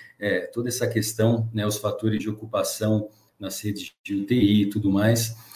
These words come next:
E nós tivemos uma condução muito consistente, né, ao longo de toda a pandemia, no sentido de privilegiar todas as funções, quase sete mil posições, que pudessem trabalhar de uma maneira remota, que assim o fizessem, né?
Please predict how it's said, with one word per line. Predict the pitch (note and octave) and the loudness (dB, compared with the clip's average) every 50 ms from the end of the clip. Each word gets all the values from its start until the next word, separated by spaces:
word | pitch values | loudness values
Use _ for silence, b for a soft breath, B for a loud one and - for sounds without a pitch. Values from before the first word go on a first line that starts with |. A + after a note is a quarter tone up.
| B B B B | B B B B
E | - G2+ | 0 4
nós | A2 A2+ A2 | 4 4 6
tivemos | A2+ C3+ C3+ C#3 C3+ B2+ | 8 8 8 8 8 8
uma | C#3 C3+ B2 | 6 4 4
condução | - - C3 A#2+ A2+ A2 - - B2 B2 C3 C3+ A#2+ | 4 2 0 2 2 2 0 0 2 4 6 6 6
muito | A2 A2+ A2+ A2 A2 A#2 B2+ D4 - - - D3 - | 4 6 8 8 10 10 10 8 6 4 2 -2 0
consistente, | - C3+ C3+ - - A2+ A2+ - - G#2+ A2 A#2+ C3+ C3+ - - - - G#2+ | 2 0 0 0 -2 -4 -6 -4 0 0 0 2 0 -2 -4 -6 -8 -10 -12
né, | G#2 G#2 | -8 -6
ao | G2+ G2+ G2+ | -2 -2 0
longo | G#2 G#2+ G#2+ G#2 G#2 G2+ | 0 0 0 0 -2 -4
de | - G2 | -6 -10
toda | - - A2+ A#2 A#2+ A2+ | -6 -4 -2 0 0 0
a | |
pandemia, | A2 A2+ G#2+ G2+ G2 F#2+ F#2+ G2+ A2+ A#2+ B2+ - b b b b b b b b - | 0 0 0 0 0 -2 0 0 -2 -2 -2 -6 b b b b b b b b -6
no | G#2 | -6
sentido | - - A2+ G#2+ - - A2+ A2 A2 | -2 0 0 0 2 2 0 0 0
de | G2+ A#2 A2+ | 0 -2 -2
privilegiar | A2+ A#2 A#2 A#2 A#2+ A#2+ B2 A#2+ - A2 G#2+ A2 A#2 B2 - - - - | -2 -2 0 0 2 2 2 2 2 4 4 4 4 2 -2 -6 -8 -6
todas | - D3 F3 F3 D3 - | -4 -2 -2 0 -2 -2
as | C3+ C3+ - | -2 -4 -4
funções, | - A2+ G#2+ G#2+ - - A2 A2+ A2+ A2+ A2+ | -2 -2 -2 -2 -2 0 0 2 2 2 0
quase | A2+ - - A2+ A#2 A2+ A2+ A2+ | -2 -2 0 2 2 2 2 -2
sete | - - A2 G#2+ A2 - G2+ | -2 -4 -4 -4 -4 -4 -4
mil | G#2 G#2 G#2 | -4 -4 -4
posições, | - G2+ - - - - - G2+ G#2 G#2 G2+ - B B B B B B B B B _ | -6 -8 -8 -8 -10 -10 -8 -6 -4 -4 -6 -6 B B B B B B B B B _
que | - G#2+ | -10 -8
pudessem | G#2 - G2+ G#2 G#2+ A2 G#2+ - - G2 | -6 -4 -2 0 2 2 2 0 -2 -4
trabalhar | - G#2 G2 G2 G2+ G2 G#2 G#2 | -4 -4 -2 -2 -2 0 0 0
de | G2+ G2+ | 0 0
uma | G#2 G2 | -2 0
maneira | G2 G2 G2+ G2+ G2+ G2 | 0 0 0 0 0 -2
remota, | G2 G2+ G2 F#2+ F#2+ G2+ A#2 B2 - A#2+ | -2 -2 -2 -2 0 0 -2 -2 -2 -6
que | A#2 - C3 | -6 -6 -6
assim | A#2+ - - - C3+ C3+ | -6 -4 -2 0 0 0
o | B2+ | 0
fizessem, | - D3 C3+ B2 A#2 A2 G#2+ G#2 - - - - _ _ _ _ | 0 -4 -4 -2 0 0 0 0 -4 -6 -10 -16 _ _ _ _
né? | F#2+ G2 A2 B2 | -10 -8 -6 -6